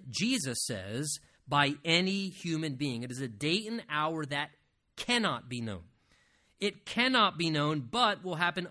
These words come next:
unexpectedly and bring surprise. And that is by God's purposeful determination. You notice the words of our Lord there in verse thirty-six again.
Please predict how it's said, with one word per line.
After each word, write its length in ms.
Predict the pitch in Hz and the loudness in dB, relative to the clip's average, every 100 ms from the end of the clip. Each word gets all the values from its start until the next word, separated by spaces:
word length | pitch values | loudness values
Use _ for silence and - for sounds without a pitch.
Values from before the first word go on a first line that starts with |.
| - | -4
unexpectedly 880 | 170 170 - 180 170 156 135 147 | -4 -4 -4 -2 -2 -4 -4 -2
and 140 | 151 127 | -2 -4
bring 440 | 113 131 139 135 135 - _ | -6 -2 0 -2 -6 -16 _
surprise. 720 | - - 139 - 170 135 110 | -8 -6 -6 -2 0 2 0
And 100 | 147 | 0
that 160 | 147 180 | 2 2
is 100 | 254 | 2
by 140 | 233 | 0
God's 360 | 233 170 160 156 | 0 0 0 -2
purposeful 600 | - - 262 226 - 180 | -6 -2 -2 -2 -4 -4
determination. 800 | 151 147 160 160 202 247 113 107 | -4 -4 -4 -4 -4 -4 -6 -6
You 100 | 127 | -4
notice 300 | 139 165 175 | -2 -2 -4
the 100 | 165 | -6
words 260 | 156 180 | -4 -2
of 80 | 175 | -2
our 120 | 180 | -4
Lord 260 | 175 185 202 | -2 0 0
there 120 | 202 | 0
in 80 | 202 | -2
verse 180 | 185 196 | -2 -2
thirty-six 500 | 202 196 - 220 - | -4 -6 -4 -6 -6
again. 320 | 196 196 226 | -8 -6 -6